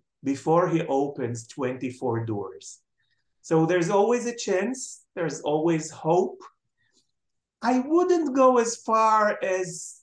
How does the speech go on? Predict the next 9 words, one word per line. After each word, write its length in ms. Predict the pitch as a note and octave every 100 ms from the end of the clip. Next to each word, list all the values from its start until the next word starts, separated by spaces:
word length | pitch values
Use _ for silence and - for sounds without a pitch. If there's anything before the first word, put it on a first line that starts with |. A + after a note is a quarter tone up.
| -
you 140 | G3
know, 220 | G3 F3+ E3
being 300 | F#3 F#3+ E3+
so 300 | - F3 F3
American 1000 | E3 F3 F3 F3+ E3+ E3+ D#3+ D#3 D3+ E3
as 320 | D3+ C#3+ -
saying, 640 | - D#3+ D#3+ D#3+ D#3 D#3 D3+
you 140 | D#3
know, 640 | D#3 D3 D3 C#3+ C#3+ C#3